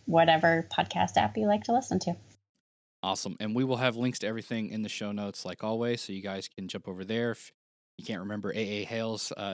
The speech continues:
Speaker 2: dot com, uh, or whatever. <laughs> And so we'll have quick links there. Um, Ashley, thank you so much for being with us today, for being so real and honest and open in your book.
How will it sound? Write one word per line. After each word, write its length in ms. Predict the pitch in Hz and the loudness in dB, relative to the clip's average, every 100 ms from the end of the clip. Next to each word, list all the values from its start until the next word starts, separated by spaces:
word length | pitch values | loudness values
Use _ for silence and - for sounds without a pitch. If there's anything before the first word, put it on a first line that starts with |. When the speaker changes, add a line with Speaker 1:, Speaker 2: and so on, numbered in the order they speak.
| 90 | -4
Speaker 2:
dot 240 | 107 - | -6 -4
com, 260 | 139 143 151 | 0 0 0
uh, 60 | |
or 60 | 139 | 0
whatever. 360 | 147 156 175 175 | 0 4 4 4
<laughs> 20 | |
And 180 | - 151 | 4 4
so 220 | - 117 | 4 2
we'll 180 | 110 123 | 2 2
have 260 | 123 110 - | 2 0 0
quick 180 | 175 - | -2 0
links 260 | 147 123 - | -4 -4 -6
there. 320 | 117 110 110 - - - _ - | -4 -4 -4 -8 -20 -20 _ -4
Um, 360 | 117 120 110 - _ - | 0 2 2 -2 _ 0
Ashley, 320 | 147 160 156 135 - | 2 4 0 -4 0
thank 280 | 165 160 | 0 0
you 40 | 131 | -4
so 300 | - 127 120 | -2 0 0
much 440 | 110 107 101 - | 0 -2 -2 -6
for 680 | - 113 104 98 95 92 92 - | -4 -2 -2 -2 -4 -6 -8 -2
being 200 | 120 110 | 0 0
with 200 | 110 - | -2 -4
us 100 | - | -6
today, 400 | 113 107 107 101 | -4 -2 0 -2
for 140 | - | 0
being 220 | 120 202 | 6 6
so 160 | - 180 | 8 4
real 500 | 135 113 135 131 117 | 4 2 2 2 0
and 140 | 107 | -2
honest 500 | 104 117 117 107 - | -2 -2 -4 -6 -10
and 140 | 101 98 | -12 -8
open 460 | 117 117 120 104 104 | -8 -4 -4 -4 -6
in 140 | 113 | -2
your 140 | 110 101 | 0 -2
book. 340 | 113 110 - | 0 -2 -2